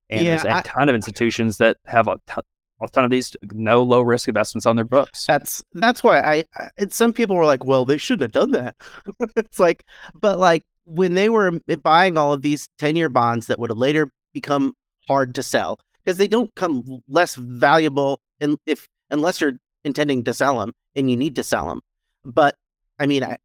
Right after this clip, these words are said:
Speaker 2: I guess they should have thought about a bank run scenario where they needed more liquidity. Um, that's, like, the bad bet that they made.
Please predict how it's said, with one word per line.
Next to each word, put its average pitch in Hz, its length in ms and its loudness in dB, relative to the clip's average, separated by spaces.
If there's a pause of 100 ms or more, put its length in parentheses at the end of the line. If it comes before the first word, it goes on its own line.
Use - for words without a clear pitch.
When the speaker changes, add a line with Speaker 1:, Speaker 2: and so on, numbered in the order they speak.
Speaker 2:
I 139 120 0
guess 127 420 -2
they 147 140 -2
should 139 200 -2
have 123 200 -2 (360)
thought 139 180 0
about 143 220 2
a 120 40 0
bank 131 280 -6
run 151 140 -2
scenario 151 500 0
where 135 160 -2
they 135 100 -2
needed 135 280 -2
more 135 160 -2
liquidity. 143 560 -2 (400)
Um, 127 200 0
that's, 135 300 0
like, 143 160 0
the 120 100 -4
bad 127 360 2
bet 147 200 -2
that 123 120 -8
they 113 120 0
made. 113 300 -4